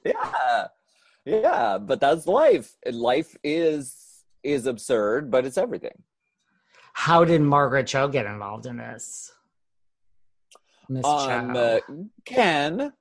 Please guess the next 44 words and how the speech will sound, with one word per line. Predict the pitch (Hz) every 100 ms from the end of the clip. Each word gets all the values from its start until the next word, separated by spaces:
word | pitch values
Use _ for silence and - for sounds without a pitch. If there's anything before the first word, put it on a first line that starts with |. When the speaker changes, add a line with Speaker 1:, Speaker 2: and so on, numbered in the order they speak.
| -
Speaker 1:
actually, | 170 165 - 175 156 156 254 285 _ - 214
Ken. | 196 160 135 147
We | 160
have | 156 151
Ken | - 147 127
to | 120
thank. | 117 117 123 - - -
Um, | 147 147 143 143
uh, | 139 127 -
Noah, | 143 220 220
she's, | - - 175 139 - -
she's | - 151 160
lovely, | 123 120 - _ 113 147 131
and | 113 -
oh | 120 131
my | 120
God, | 98 117 120
she | - 117
was | 113 -
one | 98 92
of | 82
the, | 76 - - _ _
I | 131 180
think | - 151 -
she | - 123 127
was | 107 101 87 - -
the | 85 87 _ -
first | 123 127 - - -
comedy | - 117 113 110 95 87
show | 87 - 87 87
I | 82
ever | - 92 92
went | 87 92 92 -
to, | 87 82
and | 82 82
we, | 87 -
my | 95 87
best | 87 85 -
friend | 95 90
Jeremy | 90 85 90
and | 87
I | 82
somehow | 80 - - 101 98 92 90 90 85
scored | 87 - - 104 92 90 90 82